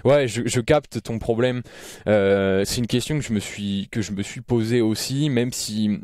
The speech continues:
je, j'ai, mon projet de partir en Australie était déjà bien ancré avant que je rencontre la personne avec qui je suis en ce moment, tu vois. Donc moi, c'était déjà ancré dans ma tête qu'il fallait que je parte tout seul.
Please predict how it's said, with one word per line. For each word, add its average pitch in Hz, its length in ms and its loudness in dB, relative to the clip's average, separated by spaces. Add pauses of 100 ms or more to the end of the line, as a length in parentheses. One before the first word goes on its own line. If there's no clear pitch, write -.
je, 110 120 -6 (120)
j'ai, 113 320 0 (320)
mon 127 300 0
projet 151 320 0
de 143 40 -10
partir 131 260 -2
en 117 60 -2
Australie 131 600 0
était 110 280 0
déjà 117 340 2
bien 120 260 0
ancré 117 340 0
avant 113 220 0
que 113 140 -4
je 101 100 -2
rencontre 107 560 0
la 90 120 2
personne 101 300 -2
avec 95 120 0
qui 98 100 -12
je - 60 -12
suis - 120 -6
en 95 80 -4
ce - 120 -18
moment, 92 200 -2
tu - 160 -10
vois. 90 160 0 (480)
Donc 101 200 -8
moi, 113 300 4
c'était - 340 -2
déjà 110 220 0
ancré 117 240 0
dans 107 120 2
ma 98 100 2
tête 123 160 -2
qu'il - 160 -16
fallait 104 200 2
que - 60 -10
je - 60 -10
parte - 180 -2
tout 107 120 -12
seul. - 260 -2